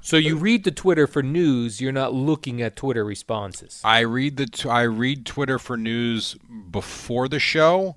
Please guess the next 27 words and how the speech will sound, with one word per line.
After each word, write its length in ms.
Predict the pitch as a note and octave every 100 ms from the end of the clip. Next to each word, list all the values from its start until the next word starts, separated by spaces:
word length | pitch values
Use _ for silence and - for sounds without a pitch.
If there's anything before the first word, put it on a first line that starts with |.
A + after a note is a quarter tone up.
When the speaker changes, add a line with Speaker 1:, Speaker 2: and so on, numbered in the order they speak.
| -
Speaker 1:
All 180 | B2 A2
right. 240 | A2 F#3+ _ _ -
Speaker 2:
And 440 | A2+ A2+ A2+ A2+
I 120 | A2
keep 300 | - B2+ A#2+
it 80 | A#2+
up 260 | A2+ A2 - _ -
during 380 | A2+ B2 B2+ A#2
the 80 |
show 160 | - G2+
'cause 100 | -
I 60 | F#2+
have 320 | - G#2 -
to. 180 | E2+ - _ _
Speaker 1:
Right. 340 | C3+ A#2+ G2+ - -
Breaking 380 | B2+ B2 A2 G#2+
news 340 | B2+ B2+ F2+
you 60 | F2+
need 200 | F2+ -
to 60 | G#2+
Speaker 2:
One-, 200 | C3+ C#3+
Speaker 1:
see. 180 | E2 - _ -
Speaker 2:
once 460 | A2+ B2 C#3+ -
the 100 | D3
show 340 | C#3 - C#3 C3
is 120 | A#2
over 560 | B2 B2 G#2 G#2 G2+